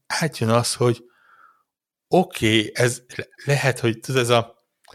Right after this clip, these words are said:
nézed a filmet, nézed, de lehet, hogy ezt a filmet így, így megátkozták, de így ez a, a szó szerinti misztikus átkozás van, és így,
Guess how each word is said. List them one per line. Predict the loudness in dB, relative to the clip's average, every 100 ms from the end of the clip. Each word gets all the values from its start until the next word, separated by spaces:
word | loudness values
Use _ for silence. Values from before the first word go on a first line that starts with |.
| _ _ _ _ _ _ _ -4
nézed | 2 4 4
a | 2
filmet, | 2 0 0
nézed, | 2 2 0 -6 _
de | -4 0
lehet, | 0 -2
hogy | -2
ezt | -2 -4
a |
filmet | -10 -8 -6 -6 -6
így, | -8 -10
így | -16 -12
megátkozták, | -6 -2 -2 -2 -6 -6 -4 -4 -6 -8 -2
de | -2
így | -2 -4
ez | 0
a, | 2 2 -2 _ _
a | -10 -4
szó | 4 4
szerinti | 4 2 0 -4 -6
misztikus | -2 -2 -2 -6 -6 -6 -6 -10 _ _
átkozás | -4 -4 -6 -4 -2 -2 -4
van, | -4
és | -4 -4
így, | -6